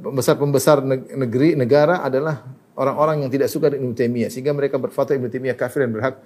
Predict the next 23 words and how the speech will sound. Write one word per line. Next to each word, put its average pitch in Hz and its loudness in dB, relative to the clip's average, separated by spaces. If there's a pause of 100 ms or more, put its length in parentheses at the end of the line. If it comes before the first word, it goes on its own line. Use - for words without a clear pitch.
(340)
untuk 127 -2
ditumpahkan 120 -2
darahnya. 104 -4 (160)
Tapi 202 -2
sang 147 -2
pe-, 135 -6 (560)
sang 139 -2
sultan 175 2 (240)
tidak 151 6
menumpahkan 139 0
darah 127 4
Ibnu 117 -2
Taimiyah, 104 0
tapi 185 4
di 196 8
penjara. 113 0 (1700)
Kemudian 233 8
terjadilah, 185 8 (420)
eh, 123 0
peperangan, 151 2
datang 156 0
orang 143 0
lain 110 -2